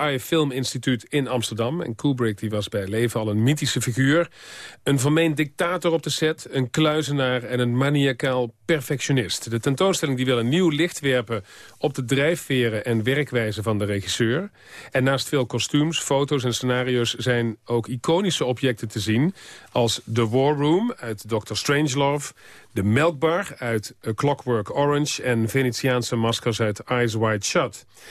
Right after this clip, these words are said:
En over het leven en werk van deze beroemde en beruchte regisseur Stanley Kubrick... praten we met projectleider en filmprogrammeur Leo van Hey. Goedemorgen.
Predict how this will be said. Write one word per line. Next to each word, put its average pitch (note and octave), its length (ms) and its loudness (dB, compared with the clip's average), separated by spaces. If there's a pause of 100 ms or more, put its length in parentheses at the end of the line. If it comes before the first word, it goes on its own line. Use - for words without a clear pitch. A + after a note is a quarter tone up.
(200)
En C3+ 160 2
over E3+ 200 4
het E3+ 100 -2
leven F3 320 2
en D3+ 140 0
werk C3+ 320 0
van A#2 240 -4
deze B2+ 380 0 (100)
beroemde G#2+ 680 0
en F#2+ 120 -12
beruchte G2+ 380 -4
regisseur G#2 480 -2
Stanley G#2+ 280 0
Kubrick... A2+ 380 0 (320)
praten C#3 300 0
we C3+ 60 2
met B2+ 140 2
projectleider C3+ 600 2
en A#2 100 -4
filmprogrammeur A#2 800 0 (120)
Leo A#2+ 580 2
van C#3+ 220 0
Hey. A2+ 220 0
Goedemorgen. D#3 560 0